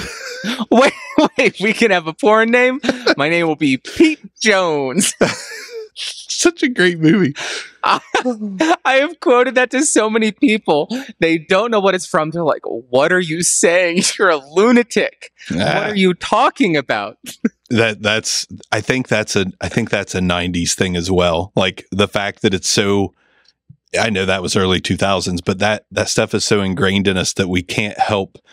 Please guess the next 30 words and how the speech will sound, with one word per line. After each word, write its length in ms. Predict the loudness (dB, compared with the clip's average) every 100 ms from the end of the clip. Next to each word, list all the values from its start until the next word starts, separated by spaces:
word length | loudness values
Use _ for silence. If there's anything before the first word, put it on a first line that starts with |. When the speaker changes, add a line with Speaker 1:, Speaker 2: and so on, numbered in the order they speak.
| -20 _ -2
Speaker 2:
but 100 | 2
make 300 | 2 0 0
references. 480 | 0 0 0 0 0
I 80 | 0
make 220 | 0 2
movie 320 | 2 4 2
references 560 | 0 0 -2 -4 -4 -4 0
all 200 | 2 2
the 100 | 0
time, 360 | -2 -2 -2
and 180 | 0 4
no 140 | 4
one 120 | 4 0
has 180 | -2
a 80 | -4
clue 640 | -10 0 4 6 6 4 2 -4 -12 0
what 160 | 2
I'm 180 | 2 -2
talking 480 | -2 0 0 0 0
about. 400 | 2 2 0 -4 _ _ _
I'm 160 | 2 4
really 220 | 4 4
bad 240 | 2 0 0
about 260 | -2 -2
Dave 220 | -2 0
Chappelle 460 | 0 -2 -2 -2 2
references, 560 | 0 0 -2 0 0 0
but, 160 | -2
like, 260 | 0 -2 0
the, 200 | 0 0